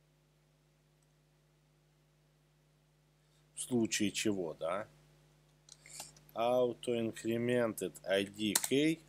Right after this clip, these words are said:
да, какой-нибудь там ключ, да, ну, самый банальный ключ, который мне приходит в голову, да, com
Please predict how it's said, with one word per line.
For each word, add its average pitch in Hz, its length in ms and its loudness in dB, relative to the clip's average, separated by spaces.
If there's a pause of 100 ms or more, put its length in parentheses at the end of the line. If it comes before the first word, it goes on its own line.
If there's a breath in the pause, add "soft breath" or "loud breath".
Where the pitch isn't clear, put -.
(160)
да, 92 400 -2 (920)
какой-нибудь 135 760 0
там 120 240 6
ключ, 107 580 -2
да, 98 320 -2 (1700)
ну, 110 120 -4
самый 104 400 2
банальный 92 540 0
ключ, 98 360 -6
который 87 400 -6 (400 loud breath)
мне 101 200 -2
приходит 90 640 -6
в 95 40 -6
голову, 104 520 0
да, 98 260 0 (760 loud breath)
com 139 460 2